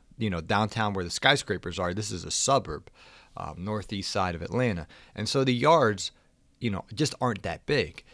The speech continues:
Um, however, my biggest mower was thirty, uh, a thirty inch. Uh, you know, I have a X, I had an X Mark at the time. I've switched over to the Toro Time Master, um, for this year. But anyway,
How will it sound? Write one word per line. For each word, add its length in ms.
Um, 380
however, 520
my 180
biggest 360
mower 580
was 340
thirty, 640
uh, 240
a 80
thirty 380
inch. 280
Uh, 180
you 120
know, 80
I 40
have 180
a 120
X, 280
I 40
had 220
an 160
X 220
Mark 240
at 60
the 80
time. 360
I've 280
switched 340
over 200
to 140
the 80
Toro 300
Time 280
Master, 480
um, 440
for 180
this 240
year. 100
But 100
anyway, 380